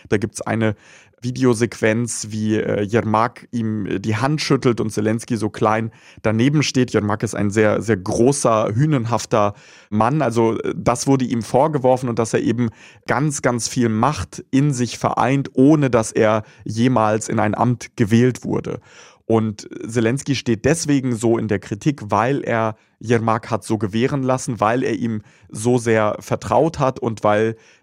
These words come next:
Yermak offenbar dieses Vertrauen missbraucht hat und Dinge gemacht hat, die möglicherweise strafrechtlich relevant sind, die aber auf jeden Fall politisch so gravierend waren, dass jetzt eben der Schritt gekommen ist,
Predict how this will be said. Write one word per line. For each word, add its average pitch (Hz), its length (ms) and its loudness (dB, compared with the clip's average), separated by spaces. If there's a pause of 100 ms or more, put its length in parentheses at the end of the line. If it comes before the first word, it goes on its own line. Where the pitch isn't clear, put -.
(100)
Yermak 113 440 2
offenbar 123 420 0
dieses 107 340 -6
Vertrauen 107 600 2 (240)
missbraucht 117 680 0
hat 143 300 -2 (120)
und 120 480 0
Dinge 123 380 -2
gemacht 113 480 -4
hat, 123 280 -2 (360)
die 117 100 -2
möglicherweise 120 760 2
strafrechtlich 113 760 -2
relevant 101 400 -2
sind, 123 220 -2 (280)
die 117 100 2
aber 110 140 2
auf 104 120 0
jeden 117 220 -4
Fall 110 300 0 (260)
politisch 127 520 0
so 120 100 2
gravierend 113 600 -2
waren, 110 220 0
dass 107 180 -2
jetzt 110 140 -6
eben 110 140 -4
der 107 80 0
Schritt - 260 -4
gekommen 117 440 -2
ist, - 260 -4